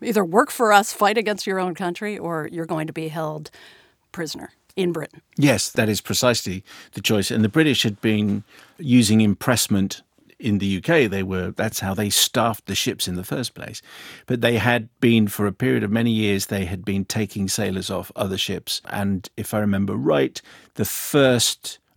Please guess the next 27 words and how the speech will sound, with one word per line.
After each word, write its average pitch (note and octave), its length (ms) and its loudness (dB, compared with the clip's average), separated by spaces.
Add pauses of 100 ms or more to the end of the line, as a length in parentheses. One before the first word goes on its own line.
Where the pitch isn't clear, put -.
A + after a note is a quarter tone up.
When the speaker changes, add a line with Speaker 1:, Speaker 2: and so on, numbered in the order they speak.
(100)
Speaker 2:
item G#2 520 2 (120)
on G2+ 560 -2 (480)
Madison's G#2+ 460 2
declaration G2+ 640 -2
of G#2 200 -8
war G2+ 420 -2 (160)
in A2+ 100 -2
eighteen G2 260 -2
twelve F2 340 -4
was F#2+ 640 0 (300)
the G2+ 80 -6
British G2+ 320 0
use F#2 220 -2
of E2+ 60 -6
impressment. - 640 -8 (640)
And G#2 380 2 (140)
because B2+ 420 2
so A2 160 6
many A2 160 4
of G#2+ 60 2
the F#2+ 80 -2
battles G2+ 360 -2
were G2 140 -4
at F#2+ 80 -6
sea, G#2 540 -2 (340)
that's A2 340 -2
why G#2+ 540 2